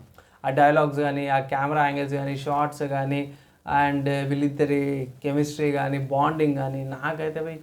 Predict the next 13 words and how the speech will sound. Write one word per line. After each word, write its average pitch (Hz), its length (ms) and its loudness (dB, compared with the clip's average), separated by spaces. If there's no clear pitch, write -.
చాలా 147 240 -2
మంచిగా 151 360 -2
అనిపించింది. 151 720 -4
చాలా 170 200 8
రోజుల 175 240 4
తర్వాత 175 160 2
భయ్ 170 180 4
వెయిట్ 151 300 0
చేస్తున్న 156 420 -4
హిట్ 160 380 -8
వచ్చిందైతే 151 560 -2
కనిపిస్తుంది 143 600 -2
నాకు. 143 460 0